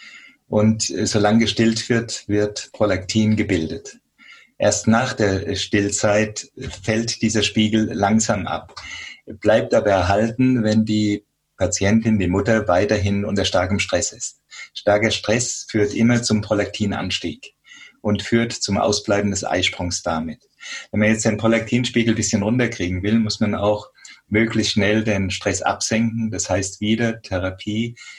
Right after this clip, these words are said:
im Bereich der Brustwirbelsäule, äh, Therapie im Bereich der Iliosakralgelenke. Und damit wird automatisch der Unterbauch angeregt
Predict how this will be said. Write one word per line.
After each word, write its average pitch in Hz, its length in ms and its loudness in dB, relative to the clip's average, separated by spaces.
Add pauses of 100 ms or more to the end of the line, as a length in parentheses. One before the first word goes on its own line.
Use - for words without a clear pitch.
(160)
im 101 160 -4
Bereich 95 380 -2
der - 100 -6
Brustwirbelsäule, 110 1120 -2 (840)
äh, 101 480 0 (420)
Therapie 101 540 2
im 104 120 0
Bereich 98 380 -2
der 101 120 0
Iliosakralgelenke. 92 1120 -4 (140)
Und 92 120 -10
damit 98 380 -2
wird 92 180 -4
automatisch 98 880 -4 (640)
der 90 120 -2
Unterbauch 113 400 2
angeregt 107 880 -2